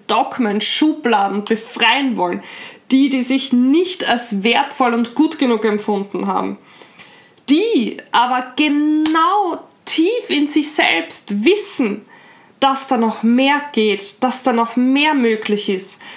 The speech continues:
die darin vertrauen wollen, dass sie mehr verdient haben,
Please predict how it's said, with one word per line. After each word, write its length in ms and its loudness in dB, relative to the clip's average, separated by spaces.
die 260 2
darin 360 2
vertrauen 760 0
wollen, 260 0
dass 220 -2
sie 100 2
mehr 380 2
verdient 680 0
haben, 320 -2